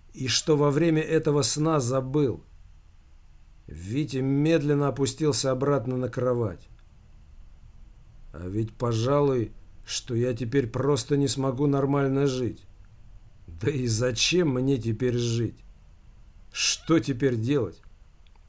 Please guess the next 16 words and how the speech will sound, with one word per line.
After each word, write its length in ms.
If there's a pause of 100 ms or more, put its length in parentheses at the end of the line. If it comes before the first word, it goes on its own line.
(260)
Поесть, 600 (580)
да 300
отправиться 600
на 140
кладбище 680
к 100
Евлампии? 760 (1120)
Или 300
к 140
колдунье? 760 (480)
Узнать, 540
что 220
дальше 420
делать? 420 (1200)
Да 240
только 540